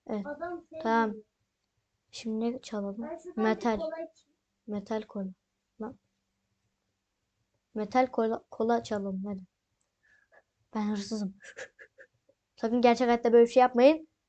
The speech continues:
Speaker 1: Adam bizi yakaladı. La bari içeyim. <laughs> Adam beni yakalarken ben hala kolayı içmeye devam ediyorum. İç, iç, iç. Tamam. Bana bak, ne yapacak?
Speaker 2: Abi
Speaker 1: Üzgünüm
Speaker 2: kafeyi
Speaker 1: diyor.
Speaker 2: Abi kafeyi satın alabilir miyim acaba?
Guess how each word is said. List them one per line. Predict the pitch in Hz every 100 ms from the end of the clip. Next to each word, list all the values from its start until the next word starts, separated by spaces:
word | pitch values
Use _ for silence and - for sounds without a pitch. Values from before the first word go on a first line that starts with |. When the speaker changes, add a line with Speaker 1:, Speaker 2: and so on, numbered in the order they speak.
| _ _ -
Speaker 1:
Adam | 226 254 254
bizi | 233
yakaladı. | 233 208 196 190 - _ _ _ 226
La | 226
bari | 262 269 269
içeyim. | 240 302 269 - _ -
<laughs> | - _ 240 226 - - -
Adam | 233 269 269
beni | 262 277
yakalarken | 247 269 285 285 254
ben | 247
hala | 247 247 247
kolayı | - 226 233 240
içmeye | 240 220 - 220
devam | 220 208 220 214
ediyorum. | 196 196 180 _ _ _
İç, | - 262 -
iç, | 247
iç. | 285 - - _ _
Tamam. | 214 202 190 _ _ _ _ _ _ _ _ _
Bana | 220 220
bak, | 220 - _ _ -
ne |
yapacak? | 214 214 - 214 226 _ _ _ _ _ _ _ _ _ _ _ _ _ _ _ _ _ _
Speaker 2:
Abi | 247
Speaker 1:
Üzgünüm | 226 226 269 262 226
Speaker 2:
kafeyi | 202 202
Speaker 1:
diyor. | 202 202 _ _ _ _ _
Speaker 2:
Abi | - 262 330 -
kafeyi | 277 269 277 294 311 294
satın | 277 - 285
alabilir | 277 285 294 302 370 415
miyim | 359 349
acaba? | 330 320 330 349